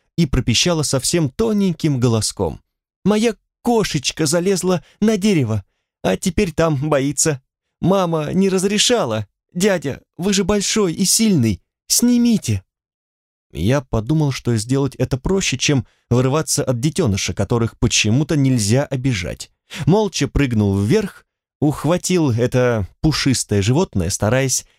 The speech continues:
не раздавить в ладонях. Гравитация повлекла обратно к земле.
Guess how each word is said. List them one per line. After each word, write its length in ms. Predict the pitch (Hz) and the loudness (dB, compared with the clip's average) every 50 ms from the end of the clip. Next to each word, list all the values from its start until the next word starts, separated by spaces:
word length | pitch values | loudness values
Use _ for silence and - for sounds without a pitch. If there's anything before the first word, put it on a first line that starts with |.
| _ _ | _ _
не 200 | - 123 143 156 | 2 4 4 4
раздавить 600 | 156 160 147 123 117 147 143 120 127 135 - - - | 4 2 0 0 0 0 0 0 0 -2 -4 -6 -6
в 120 | - 113 110 | -4 0 0
ладонях. 680 | 110 110 98 92 90 85 - - - - - _ _ _ _ _ _ _ _ _ _ _ - | 0 0 0 -2 -4 -4 -6 -8 -12 -16 -20 _ _ _ _ _ _ _ _ _ _ _ -2
Гравитация 840 | 113 117 123 123 110 98 90 - - 123 156 165 - - - 175 165 | 0 2 2 4 2 2 0 0 -2 -2 -2 -2 -2 -2 -2 -2 -2
повлекла 580 | - 160 151 135 139 131 - - 113 127 131 | -2 -2 0 0 0 0 -2 -2 -2 -2 0
обратно 360 | 123 101 104 110 107 - 104 | 0 0 0 0 0 0 -2
к 80 | 95 92 | 0 2
земле. 420 | 98 104 98 90 87 73 - - | 2 2 2 2 0 -2 -6 -8